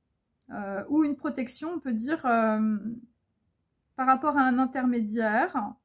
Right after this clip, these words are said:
Donc, on peut dire que dans une situation, euh, je veux dire, des gens se sont séparés,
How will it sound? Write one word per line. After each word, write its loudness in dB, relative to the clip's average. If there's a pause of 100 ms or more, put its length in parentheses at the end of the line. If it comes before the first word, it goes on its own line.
(840)
Donc, 0
on 0
peut -2
dire 0
que -2
dans 2
une 2
situation, -2
euh, 4
je -6
veux -4
dire, -2
des 0
gens -4
se -10
sont -6
séparés, -4